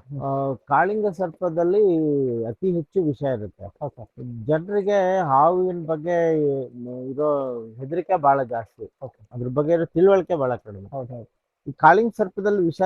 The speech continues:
Speaker 1: ಜಾಸ್ತಿ, ಅದ್ ಭಯಂಕರ ಇರುತ್ತೆ, ಅದ್ ತುಂಬಾ ಜನರನ್ನ ಕಚ್ಚಿ ಸಾಯಿಸಿದೆ ಅನ್ನೋ ತರ ಜನ ಅನ್ಕೋತಾರೆ, ಹಂಗಿದ್ಯಾ?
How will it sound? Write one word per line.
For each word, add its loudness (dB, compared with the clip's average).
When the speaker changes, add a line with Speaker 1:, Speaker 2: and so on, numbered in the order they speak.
Speaker 1:
ಜಾಸ್ತಿ, 2
ಅದ್ 0
ಭಯಂಕರ -2
ಇರುತ್ತೆ, -4
ಅದ್ -10
ತುಂಬಾ -6
ಜನರನ್ನ -4
ಕಚ್ಚಿ -4
ಸಾಯಿಸಿದೆ 2
ಅನ್ನೋ 0
ತರ -2
ಜನ -2
ಅನ್ಕೋತಾರೆ, -4
ಹಂಗಿದ್ಯಾ? -6